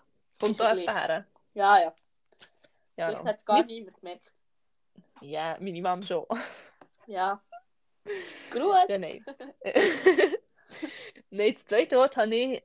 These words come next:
Speaker 1: ähm, nehme ich, ähm, was nehme ich? Himmogügeli.
Speaker 2: Hä?
Speaker 1: Für mich ist das so ein normales Wort, Himmogügeli.
Speaker 2: Hat es wirklich etwas mit dem Himmel zu tun?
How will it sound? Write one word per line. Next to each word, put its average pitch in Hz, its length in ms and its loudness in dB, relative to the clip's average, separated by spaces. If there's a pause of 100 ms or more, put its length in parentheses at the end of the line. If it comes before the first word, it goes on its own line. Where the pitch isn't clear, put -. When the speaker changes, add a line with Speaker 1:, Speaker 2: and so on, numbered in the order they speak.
Speaker 1:
ähm, 202 300 -6
nehme 202 200 -4
ich, 202 380 -8
ähm, 269 320 -8
was 269 100 -12
nehme 302 280 -12
ich? 349 60 -14 (240)
Himmogügeli. 269 720 -4 (2000)
Speaker 2:
Hä? 208 320 -14 (1900)
Speaker 1:
Für 214 80 -10
mich 254 120 2
ist 311 80 -2
das 247 100 -8
so 294 80 -6
ein 269 260 -6
normales 226 400 -4
Wort, 220 300 -8
Himmogügeli. 240 760 -10 (1900)
Speaker 2:
Hat 214 140 -2
es 220 60 -20
wirklich 381 280 -2
etwas 415 260 0
mit 392 100 -2
dem 370 140 0
Himmel 370 240 -4
zu - 120 -20
tun? 185 200 -6